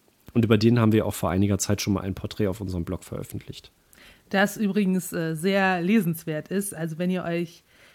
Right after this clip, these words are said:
Speaker 2: dafür interessiert, könnt ihr das gern unter einfach antike de genauer nachlesen.
Speaker 1: Er lehnte jedenfalls jeglichen Besitz konsequent ab. Also seiner Meinung nach benötigte der Mensch nur Dinge,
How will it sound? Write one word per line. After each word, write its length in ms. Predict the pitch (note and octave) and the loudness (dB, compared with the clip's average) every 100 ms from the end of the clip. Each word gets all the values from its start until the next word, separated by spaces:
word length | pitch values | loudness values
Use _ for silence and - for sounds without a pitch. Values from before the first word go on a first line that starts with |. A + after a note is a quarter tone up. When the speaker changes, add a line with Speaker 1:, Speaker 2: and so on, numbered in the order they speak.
| _ | _
Speaker 2:
dafür 400 | E3 G3 C#4+ D#4+ | 0 2 4 2
interessiert, 540 | B3+ A#3+ A#3+ B3 B3 - | 2 -2 0 2 0 0
könnt 160 | G#3 | 0
ihr 80 | G3+ | 0
das 160 | F3+ F3+ | -2 -4
gern 260 | F3+ F#3 | -4 -4
unter 640 | F#3+ F3+ F#3 F3+ F3 F3+ F3+ | -4 -4 -2 -2 -2 -4 -6
einfach 400 | - F#3 F3+ F#3 F#3 F3+ E3 | -6 -4 -2 -2 0 0 -2
antike 440 | E3 D#3+ G3+ G3+ | -6 -6 -4 -2
de 480 | E3+ D#3+ E3+ E3+ E3+ - _ _ _ _ | -2 -4 -4 -4 -4 -10 _ _ _ _
genauer 440 | E3 E3 F3+ A3+ C4+ | -4 0 2 4 6
nachlesen. 720 | A#3 A#3 B3+ A#3 G#3+ A3 G#3+ - - | 6 4 4 4 4 4 2 0 6
Speaker 1:
Er 200 | C3+ F#3 | 8 8
lehnte 300 | F3 F3 D#3 | 6 6 4
jedenfalls 720 | B2 B2 - G#2+ G#2+ - - - | 4 4 2 2 2 -2 -6 -4
jeglichen 540 | A2 C3 C#3+ B2 A#2 | 4 4 4 4 2
Besitz 520 | G#2+ G2+ A2+ - - _ | 2 2 2 2 -4 _
konsequent 640 | - A#2 A2+ A2 G2+ F2+ - | 2 4 4 2 0 -2 -4
ab. 240 | E2+ - - _ - | -10 -10 -14 _ -12
Also 240 | F2 G2 | -8 -4
seiner 320 | F#2+ G#2+ B2+ | 2 4 6
Meinung 300 | B2+ B2 B2+ | 6 6 6
nach 180 | A#2 A2+ | 4 2
benötigte 680 | - A2 A2+ A#2 C#3 - A2 | 2 4 4 4 0 0 0
der 120 | G2+ | 2
Mensch 300 | F#2+ G2+ - | 2 2 2
nur 220 | A#2 C#3+ | 4 4
Dinge, 520 | C3+ A#2+ D3 D#3+ E3 | 6 6 6 4 0